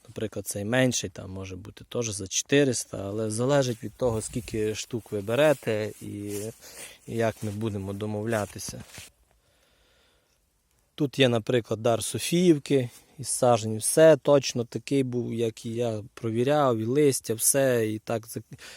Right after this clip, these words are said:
ну, якби листя червоніло, закінчив вегетацію, так як всі. Тут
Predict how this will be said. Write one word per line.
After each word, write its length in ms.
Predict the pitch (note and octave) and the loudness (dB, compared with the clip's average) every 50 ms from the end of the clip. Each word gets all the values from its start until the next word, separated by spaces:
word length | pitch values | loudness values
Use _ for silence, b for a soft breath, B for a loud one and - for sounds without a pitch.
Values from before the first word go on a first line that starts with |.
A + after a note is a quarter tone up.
| B B - | B B -4
ну, 100 | B2+ B2 | 0 0
якби 280 | A#2 A2 G#2+ A2 A#2+ | 0 0 0 0 2
листя 400 | B2+ D3 D#3+ D#3 D3 - - C3 | 4 6 6 6 4 2 0 -2
червоніло, 840 | - - - B2+ C3 B2+ B2+ C3+ C3+ C#3 C#3+ C#3 C3 B2 A#2 A#2 A2 B B B B B B B B _ | 0 0 0 0 0 0 2 2 2 4 4 4 2 2 0 -2 -4 B B B B B B B B _
закінчив 480 | A#2+ A#2 - - C#3+ C3 - - B2+ A#2 | -12 -10 -4 -2 -2 -2 0 -2 -4 -2
вегетацію, 760 | A#2+ B2 A#2+ B2+ B2 - D#3 D#3 D3+ C#3+ - - - B2+ A#2 | -2 -2 -2 -2 0 4 6 6 6 6 4 0 -6 -8 -4
так 280 | - B2 A#2 - - | -2 -4 -4 -2 -4
як 100 | A2+ - | -8 -10
всі. 180 | - - - A2+ | -10 -12 -12 -10
Тут 200 | - - D3 | -6 -4 -4